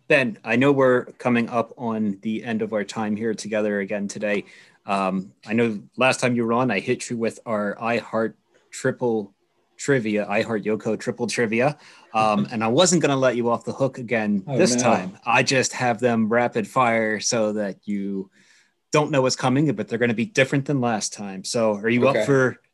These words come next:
Speaker 1: the triple trivia again?
Speaker 2: I'll give it my, my best effort. I'll do everything I can.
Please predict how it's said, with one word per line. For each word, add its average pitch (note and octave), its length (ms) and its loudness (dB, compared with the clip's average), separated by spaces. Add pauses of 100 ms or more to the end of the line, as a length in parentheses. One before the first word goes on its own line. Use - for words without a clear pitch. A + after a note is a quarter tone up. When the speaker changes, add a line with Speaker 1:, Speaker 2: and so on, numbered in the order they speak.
Speaker 1:
the D3 80 2
triple D3 280 0
trivia D3+ 380 4
again? D3+ 380 2 (380)
Speaker 2:
I'll A#2+ 200 4
give B2+ 220 4
it A#2+ 100 2
my, A2+ 220 -2 (160)
my A2+ 160 -2
best A#2 340 4
effort. A#2 360 2
I'll G2+ 120 -4
do A2+ 200 2
everything A2+ 340 2
I A2 100 0
can. G#2+ 400 -4